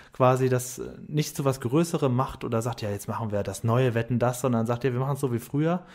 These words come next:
wollen auch gar nicht mehr sein, das ist wichtig. Sich auf das reduzieren, was man will und das dann in Perfektion machen. Das ist dann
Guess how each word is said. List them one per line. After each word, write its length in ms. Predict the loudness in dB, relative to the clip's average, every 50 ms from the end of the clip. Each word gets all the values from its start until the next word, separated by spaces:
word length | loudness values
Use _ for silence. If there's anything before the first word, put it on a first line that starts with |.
| -20 -18 -6 2
wollen 240 | 4 6 6 6 4
auch 160 | 2 -2 0
gar 160 | -2 0 0
nicht 160 | 0 -2 0 0
mehr 200 | 0 2 2 4
sein, 320 | 4 4 4 4 4 4
das 160 | 2 0 -2
ist 160 | -4 -6 -6
wichtig. 420 | -8 -8 -8 -10 -12 -12 -14 -14 -20 _ -20 -20 -14 -4
Sich 200 | -2 2 2 2
auf 80 | 4 4
das 300 | 2 0 0 -2 -2 0
reduzieren, 460 | 2 2 2 0 2 0 2 2 2 2
was 140 | 0 0
man 180 | 2 2 4 4
will 180 | 6 6 6 4
und 140 | 4 2
das 160 | 0 0 0 0
dann 120 | -2 -2
in 80 | -2 -2
Perfektion 600 | -2 -2 -2 -2 -4 -6 -4 -2 0 0 2 2
machen. 280 | 0 -2 -2 -4 -4 -4
Das 200 | -4 -4 -4 -8
ist 140 | -6 -4
dann 200 | -2 -2 -2 -4